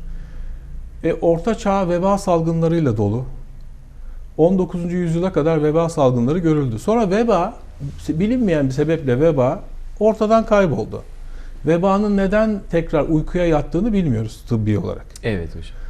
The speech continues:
Speaker 1: Böyle şeyler olabiliyor, yani demek istiyorum. Şimdi kırk yıl önce aids salgını başladı.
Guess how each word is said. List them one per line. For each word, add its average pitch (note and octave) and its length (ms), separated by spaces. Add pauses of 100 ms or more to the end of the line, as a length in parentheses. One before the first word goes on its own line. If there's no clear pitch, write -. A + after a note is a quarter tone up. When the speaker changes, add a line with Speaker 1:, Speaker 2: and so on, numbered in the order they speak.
(120)
Speaker 1:
Böyle G3 300
şeyler A3+ 300
olabiliyor, G#3 400
yani C3+ 240
demek B2 200
istiyorum. G#2 320
Şimdi G3+ 280 (140)
kırk - 300
yıl F3 120
önce F3 400 (160)
aids A#3 260
salgını A#2 420
başladı. A2 420